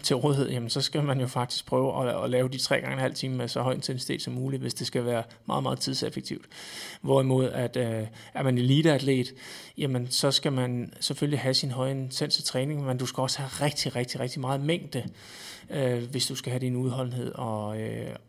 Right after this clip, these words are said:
og, og udvikle din kondition optimalt. Øhm, øh, så er der også bare dem, hvor man må sige, "Jamen, øh, jamen, jeg dyrker motion, og det skal bare være, øh, med jævn intensitet." Det handler også om at bare komme ud og nyde skoven og koble lidt af mentalt, og,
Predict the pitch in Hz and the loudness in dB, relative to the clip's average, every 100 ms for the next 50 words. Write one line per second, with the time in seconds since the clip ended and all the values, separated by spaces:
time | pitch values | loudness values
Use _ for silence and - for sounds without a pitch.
0 | - 135 120 - 127 123 131 131 135 123 | -2 0 0 0 0 0 2 0 -2 -6
1 | 123 123 123 135 131 - 127 - 123 113 | -4 -4 -2 -4 -4 -6 -8 -6 -6 -6
2 | 113 - - 135 120 113 113 113 - - | -10 -14 -10 -4 -2 -2 -4 -6 -10 -8
3 | - - - - - - _ - 139 127 | -4 -4 -8 -12 -14 -18 _ 2 8 10
4 | - 185 190 165 175 - 165 160 151 165 | 12 12 12 10 8 10 10 10 8 6
5 | 156 143 139 135 147 147 156 139 135 131 | 6 6 6 4 4 4 4 2 2 4
6 | 123 117 113 107 127 120 120 120 - - | 4 4 2 0 0 0 0 -2 -10 -14
7 | 170 - 139 135 139 208 214 - - 170 | -6 0 2 2 4 4 2 -4 -2 4
8 | 151 139 135 160 147 170 143 139 139 139 | 6 8 6 4 2 4 6 8 8 6
9 | 139 135 131 127 123 120 120 131 131 120 | 4 6 8 8 4 0 -2 -4 -2 0
10 | 113 113 123 135 156 147 135 127 - 127 | 0 0 2 6 6 6 2 0 0 -2
11 | 123 - 131 - 175 165 147 139 143 135 | -2 -4 -2 2 2 2 2 2 4 4
12 | 143 135 123 131 127 131 127 127 131 127 | 2 0 2 2 2 -2 0 0 -2 0
13 | 135 135 135 131 131 131 131 131 127 131 | 2 2 0 0 0 2 2 2 0 -2
14 | 127 151 147 131 - - 127 | -2 0 0 -2 -6 -2 0